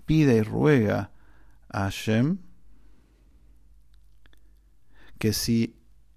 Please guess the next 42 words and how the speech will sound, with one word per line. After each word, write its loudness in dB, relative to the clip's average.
que -10
llegado 2
el 2
caso, -2
que -8
si -4
en -4
la -2
raíz 0
espiritual 2
de 6
lo 4
que 0
yo 2
necesito, -2
que 0
si 0
lo 4
que 2
yo 4
necesito 2
no 6
existe 2
en 2
su -2
raíz 2
espiritual, 2
Has -2
Shalom, 0
le 2
pedimos 4
a 8
Hashem 4
que -2
lo 0
haga 4
y 2
lo 4
genere 2
como 0
algo 2
nuevo. -4